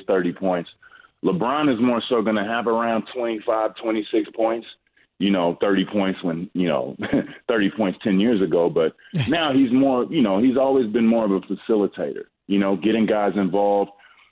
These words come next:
Speaker 1: very patient with the game, I, you know, and I might be wrong, but this is my synopsis. I think he's more of a point guard.
Speaker 2: Mm.
Speaker 1: Um, that's, that was like, anytime we were playing with the Heat, I wanted him to play point,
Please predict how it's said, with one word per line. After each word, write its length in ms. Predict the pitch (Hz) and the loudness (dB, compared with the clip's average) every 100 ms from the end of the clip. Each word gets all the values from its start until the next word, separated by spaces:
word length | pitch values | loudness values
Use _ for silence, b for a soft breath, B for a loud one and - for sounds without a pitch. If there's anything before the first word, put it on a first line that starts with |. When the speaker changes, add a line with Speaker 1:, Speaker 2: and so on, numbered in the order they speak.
| - | -10
Speaker 1:
very 320 | - 117 113 - | -2 0 0 0
patient 380 | 120 113 120 104 | 0 0 -2 -2
with 140 | 104 | 0
the 80 | 101 | 0
game, 420 | 90 104 104 101 95 | -2 0 2 0 -2
I, 260 | 92 - - | -6 -8 -4
you 140 | 123 | 0
know, 220 | 95 80 82 | 2 0 0
and 360 | 87 85 82 - | -2 -2 -4 -2
I 80 | |
might 260 | 95 98 80 | 0 0 0
be 80 | 87 | 0
wrong, 280 | 95 117 87 | 2 0 0
but 120 | 71 | 0
this 120 | 98 | -2
is 120 | 92 | 0
my 200 | 82 101 98 | 0 -2 0
synopsis. 480 | 101 92 85 92 - - | 0 0 -2 -4 -4 -4
I 80 | - | -2
think 200 | 113 110 | 0 0
he's 180 | 104 95 | 0 2
more 280 | 104 101 | 2 2
of 120 | 90 85 | 0 0
a 140 | 76 | -2
point 280 | - 98 104 | -2 -2 0
guard. 320 | 120 127 147 _ _ _ _ _ 156 | 0 0 -4 _ _ _ _ _ -10
Speaker 2:
Mm. 220 | 175 139 - | -8 -6 -2
Speaker 1:
Um, 560 | 92 90 82 71 71 67 | 0 0 0 -4 -8 -4
that's, 240 | 104 110 | -2 0
that 160 | 104 110 | 0 0
was 140 | 107 107 | 0 2
like, 340 | 104 95 92 _ _ _ _ _ _ 120 | 2 0 -4 _ _ _ _ _ _ -2
anytime 500 | 113 113 127 113 107 | 0 0 0 0 2
we 100 | 117 | 2
were 100 | 107 | 2
playing 540 | 123 117 107 101 92 | 0 0 0 0 0
with 140 | 101 | -2
the 120 | 92 90 | 0 2
Heat, 240 | 120 107 92 | 2 2 0
I 80 | |
wanted 340 | 92 101 95 92 | 0 2 0 0
him 140 | 95 | -2
to 60 | 82 | -2
play 220 | - 82 | -2 -2
point, 360 | - 104 85 | -2 -4 -4